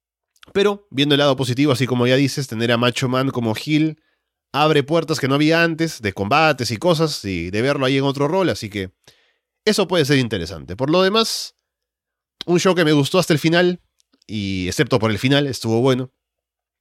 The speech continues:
Así que seguiremos en este reinado del terror de Hollywood Hogan, al cual le queda bastante tiempo todavía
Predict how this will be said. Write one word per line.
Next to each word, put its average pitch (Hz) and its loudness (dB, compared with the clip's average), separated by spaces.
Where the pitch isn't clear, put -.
Así 117 -6
que 107 0
seguiremos 120 2
en 110 0
este 113 -2
reinado 107 0
del 101 -2
terror 113 0
de 120 0
Hollywood 147 0
Hogan, 107 0
al 104 -4
cual 143 0
le 117 2
queda 131 2
bastante 135 0
tiempo 117 2
todavía 101 0